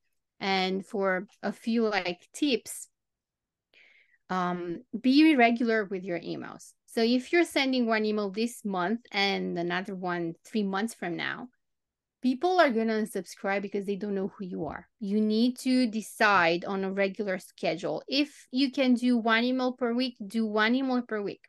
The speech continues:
You don't have to go into selling mode right now, but if you have social media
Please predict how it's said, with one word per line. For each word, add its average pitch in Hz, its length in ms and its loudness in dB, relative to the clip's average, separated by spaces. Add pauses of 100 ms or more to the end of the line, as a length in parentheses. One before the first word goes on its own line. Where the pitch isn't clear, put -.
(160)
You 214 160 -4
don't 247 180 -2
have 247 260 0
to 240 80 -6
go 220 200 -4
into 220 260 -2
selling 220 480 -4
mode 254 240 -2
right 262 220 -2
now, 285 320 0 (520)
but 220 440 6
if 226 220 -4
you 220 80 -2
have 202 280 2
social 202 380 -6
media 240 360 2